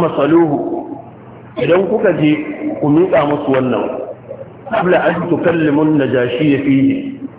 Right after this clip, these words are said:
Gabanin ma ku je ku yi magana da Najashi akan me ma ya kawo ku. To, ku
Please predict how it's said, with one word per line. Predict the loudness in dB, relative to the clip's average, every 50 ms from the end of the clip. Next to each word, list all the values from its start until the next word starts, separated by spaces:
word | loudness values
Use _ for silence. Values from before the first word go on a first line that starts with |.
| -20 -20 -20 -10 -6
Gabanin | -4 0 2 4 4 4 2 0 2
ma | 2 2 2 0
ku | 0 0 0
je | 0
ku | 0 0 0
yi | 2
magana | 2 2 2 2 2 2 0
da | 0 0
Najashi | -2 0 0 0 0 0 0 0 0 0
akan | 0 0 0 0 0 0
me | 0 2
ma | 2 2 2
ya | 2 0 0
kawo | 0 2 2 2 0
ku. | -2 -2 -4 -6 -8 -12 -14 -18 -20 -20 -20 -20 -20 -20 -12 -4 -2
To, | 0 0
ku | 0